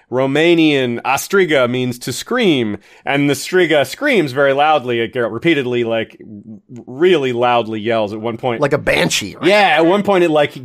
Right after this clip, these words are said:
Speaker 2: But not like I did.
Speaker 1: Yeah. <laughs> At one point, Geralt notes that it, like, cracks the plaster 'cause when he, when the striga gets particularly mad.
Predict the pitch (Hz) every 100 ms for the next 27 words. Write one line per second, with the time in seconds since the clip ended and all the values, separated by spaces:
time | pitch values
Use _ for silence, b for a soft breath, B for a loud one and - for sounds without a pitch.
0 | - 151 180 214 196 180 151 180 208 -
1 | - 330 320 - 508 453 196 208 240 220
2 | 202 165 - 135 175 170 151 151 156 151
3 | 143 127 120 131 117 - - 127 123 -
4 | - - 113 117 - 95 92 110 104 113
5 | 104 104 95 113 104 101 - 117 101 98
6 | - - 120 107 95 98 90 87